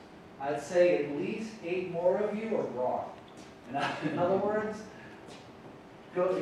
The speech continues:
here, here's something to try, here's something to try at your office. Go to your firewall log, okay? Look, do a reverse lookup on the management interface for Amazon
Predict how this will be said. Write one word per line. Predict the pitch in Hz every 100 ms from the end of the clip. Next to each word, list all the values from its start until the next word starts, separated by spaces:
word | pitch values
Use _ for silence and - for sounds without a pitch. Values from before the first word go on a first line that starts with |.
| 156
here, | 220 240
here's | - 254 269 -
something | 233 233 190
to | 185
try, | 180 175 - - -
here's | 247 247
something | 254 240 214
to |
try | 214 202
at | 196 175
your | 160 151
office. | 151 151 - - - - - - - - - -
Go | 185
to | 233
your | 247
firewall | 240 214 190 - 139 135 - - - - - -
log, | 117
okay? | 143 147 180 196 - - - 139
Look, | 175 175 - - -
do | 160 160 160
a | 151 139 139
reverse | 135 - - -
lookup | 202 202 202 202 190
on | 170 160 160
the | 151 143
management | 151 185 202 208 190 196
interface | 196 196 - 196 190 190
for | - 175 160 156 151
Amazon | 160 180 202 208 208 208 226 -